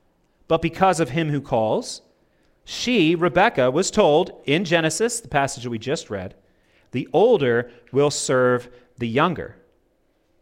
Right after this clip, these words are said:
And then in verse thirteen, Paul quotes a passage from the prophet, um, it's, uh,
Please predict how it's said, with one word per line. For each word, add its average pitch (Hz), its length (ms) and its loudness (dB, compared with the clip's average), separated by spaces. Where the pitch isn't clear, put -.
And 110 140 -8
then 190 480 0
in 123 80 -10
verse 151 240 0
thirteen, 196 420 -2
Paul 185 260 2
quotes 175 300 -2
a 151 60 -6
passage 156 480 -2
from 151 180 -4
the 127 80 0
prophet, 147 640 -2
um, 95 640 -4
it's, - 120 -14
uh, 120 380 0